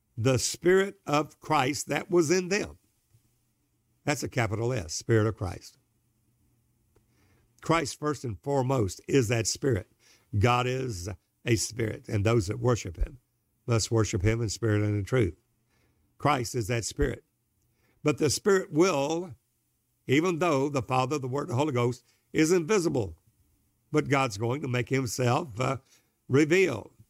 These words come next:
seen, manifest. He will not do it, taking on him the nature of angels. God will be manifest or was manifest in the flesh.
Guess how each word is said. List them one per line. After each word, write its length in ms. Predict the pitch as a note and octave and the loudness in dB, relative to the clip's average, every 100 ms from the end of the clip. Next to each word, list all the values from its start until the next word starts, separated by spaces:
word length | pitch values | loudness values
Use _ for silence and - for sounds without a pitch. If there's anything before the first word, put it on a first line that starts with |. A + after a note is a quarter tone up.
| _ _ _ _ _ _ _ - | _ _ _ _ _ _ _ -6
seen, 440 | - F3+ A#2+ F#2 | 0 2 0 -4
manifest. 680 | F#2+ F3 F3 A#2 C3 F#2+ - _ _ _ _ _ _ _ _ _ _ | -2 0 0 0 -2 -4 -14 _ _ _ _ _ _ _ _ _ _
He 100 | A#2+ | 2
will 120 | B2+ | 2
not 260 | C3+ B2+ A#2 | 2 -2 0
do 180 | F3 D3+ | 2 2
it, 200 | C#3 - - | -2 -10 -6
taking 260 | B2+ A2+ | -4 0
on 180 | A#2+ A2+ | 0 2
him 200 | G#2 A2 | 2 2
the 80 | G#2 | 2
nature 300 | G#2+ A2 G#2+ | 0 0 -2
of 100 | G2+ | -2
angels. 400 | E3+ B2+ C3+ - _ _ _ _ _ _ A2+ | -2 -2 -6 -10 _ _ _ _ _ _ -2
God 360 | B2+ C3 D#3 | 0 0 -2
will 280 | G#2+ C3+ D3+ | 0 2 2
be 160 | B2 C#3 | 0 -2
manifest 640 | C#3 C3+ A#2+ B2 C3+ - - | 0 -2 -2 0 0 -2 0
or 200 | A#2+ A2+ | 0 2
was 320 | A#2+ D3+ A2 | 0 0 -2
manifest 480 | B2 C3+ D3+ C#3+ F3 | -4 -4 -2 -2 0
in 100 | E3+ | -2
the 120 | F3+ | -2
flesh. 600 | - A3+ F3 - - | 2 0 0 -8 -16